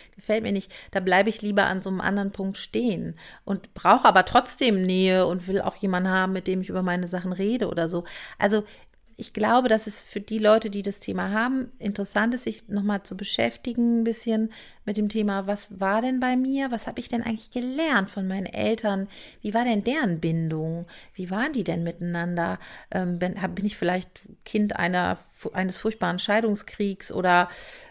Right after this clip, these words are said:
äh, da können ja, es gibt ja alle möglichen Konstellationen, die schwierig sind oder einer der Elternteile ist fremdgegangen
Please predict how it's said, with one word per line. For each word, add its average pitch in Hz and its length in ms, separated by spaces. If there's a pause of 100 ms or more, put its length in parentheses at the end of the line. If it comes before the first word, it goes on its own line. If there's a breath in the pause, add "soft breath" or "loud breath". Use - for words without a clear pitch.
äh, 101 260
da - 80
können 202 240
ja, 196 100
es - 180
gibt 190 160
ja 185 80
alle 208 140
möglichen 202 280
Konstellationen, 202 1000
die 190 120
schwierig 202 400
sind 196 180
oder 170 280
einer 180 240
der 185 140
Elternteile 190 520
ist 190 120
fremdgegangen 190 1040